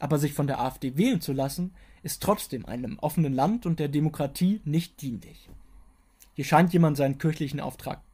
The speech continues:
wahrzunehmen, gleichzeitig aber nicht zu überreizen. Letztlich schließt auch Huber sein Statement dann versöhnlich. Wir Christen erwarten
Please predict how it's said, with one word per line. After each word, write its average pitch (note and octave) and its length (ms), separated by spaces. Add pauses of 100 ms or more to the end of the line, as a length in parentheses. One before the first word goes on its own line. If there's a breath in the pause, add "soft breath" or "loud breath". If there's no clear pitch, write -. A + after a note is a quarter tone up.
(100)
wahrzunehmen, G3 720 (400 soft breath)
gleichzeitig G3 560
aber E3 160
nicht F3 320
zu F#3+ 300
überreizen. D3 640 (920 soft breath)
Letztlich F3+ 460
schließt - 300
auch - 200
Huber D3+ 280
sein C#3+ 180
Statement D#3+ 480
dann C#3+ 140
versöhnlich. - 680 (520 soft breath)
Wir D3 120
Christen G3+ 440
erwarten D3+ 580